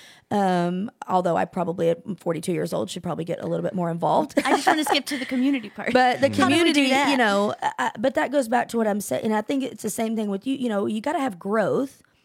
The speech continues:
Speaker 1: but to have growth, you got to have vision, and you've got to sit down and know that you're not the only person that sees something one way.
Speaker 3: Right.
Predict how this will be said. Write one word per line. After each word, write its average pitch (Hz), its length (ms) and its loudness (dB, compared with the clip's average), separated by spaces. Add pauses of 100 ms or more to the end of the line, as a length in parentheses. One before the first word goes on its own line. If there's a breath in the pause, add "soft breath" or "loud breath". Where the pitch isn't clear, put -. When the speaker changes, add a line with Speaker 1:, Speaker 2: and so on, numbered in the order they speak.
(180)
Speaker 1:
but 233 120 -4
to 247 80 0
have 247 200 0
growth, 254 520 2
you 220 120 -4
got 202 240 -2
to 226 60 -2
have 226 180 -2
vision, 190 500 -2
and 226 220 -4
you've 233 100 -4
got 240 220 -2
to 247 60 -4
sit - 300 -8
down 226 220 -2
and 214 160 0
know 262 140 2
that 233 120 0
you're 233 140 -2
not 233 180 -4
the 220 140 -8
only 220 240 -4
person 185 560 -4 (260 soft breath)
that - 140 -6
sees 214 340 -4
something 185 460 -4
one 175 260 -4
way. - 260 -6 (460 soft breath)
Speaker 3:
Right. 87 300 -8